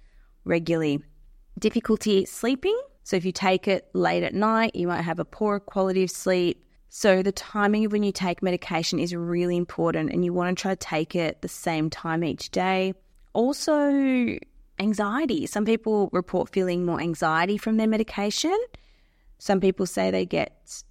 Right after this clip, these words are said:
an upset stomach, changes in fatigue. It just really depends. Changes in blood pressure. Again, if you notice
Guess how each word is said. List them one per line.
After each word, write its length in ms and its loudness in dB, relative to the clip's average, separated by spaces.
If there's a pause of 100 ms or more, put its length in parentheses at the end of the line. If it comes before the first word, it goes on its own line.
(380)
an 100 2
upset 400 -2
stomach, 720 2 (800)
changes 460 -2
in 140 0
fatigue. 920 -2 (540)
It 260 -2
just 720 -4 (160)
really 720 -2 (160)
depends. 640 -2
Changes 420 -2
in 160 0
blood 300 2
pressure. 580 -4 (340)
Again, 320 0
if 140 -6
you 60 0
notice 260 0